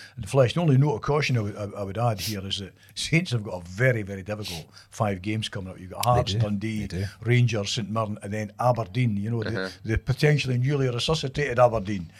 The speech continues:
Speaker 3: Yeah, which
Speaker 1: depending,
Speaker 3: makes,
Speaker 1: you know.
Speaker 3: makes Saturday's
Speaker 2: <coughs>
Speaker 3: fast
Speaker 2: Yeah, yeah.
Speaker 3: result even more,
Speaker 2: Massive.
Speaker 3: even more
Speaker 2: Yeah.
Speaker 3: important.
Speaker 1: Yeah.
Speaker 3: So they'd be,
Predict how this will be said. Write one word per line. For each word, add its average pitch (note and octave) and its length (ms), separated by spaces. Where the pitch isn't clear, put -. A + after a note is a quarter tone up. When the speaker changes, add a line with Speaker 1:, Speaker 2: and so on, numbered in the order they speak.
Speaker 3:
Yeah, F2 200
which G#2+ 100
Speaker 1:
depending, B2+ 220
Speaker 3:
makes, A2 200
Speaker 1:
you G2 80
know. A#2 60
Speaker 3:
makes A2 180
Saturday's G2 460
Speaker 2:
<coughs> - 180
Speaker 3:
fast G#2 300
Speaker 2:
Yeah, A#2+ 120
yeah. E3 60
Speaker 3:
result G#2 300
even F#2+ 200
more, G2 180
Speaker 2:
Massive. G2+ 200
Speaker 3:
even F#2+ 160
more G#2 160
Speaker 2:
Yeah. G#2+ 60
Speaker 3:
important. F#2+ 360
Speaker 1:
Yeah. G#2+ 60
Speaker 3:
So G#2 60
they'd G#2 180
be, F#2 180